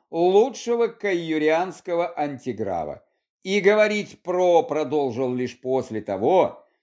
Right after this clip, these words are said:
как его собеседник разместился напротив, с благодарностью приняв протянутый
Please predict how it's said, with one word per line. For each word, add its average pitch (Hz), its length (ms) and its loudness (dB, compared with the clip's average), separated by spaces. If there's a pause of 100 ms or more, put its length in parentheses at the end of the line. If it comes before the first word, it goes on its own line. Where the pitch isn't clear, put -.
(280)
как 160 300 -2
его 190 300 4
собеседник 220 680 -6
разместился 196 680 -4
напротив, 208 560 0 (260)
с 120 160 -6
благодарностью 170 920 2
приняв 156 440 -2
протянутый 135 840 -2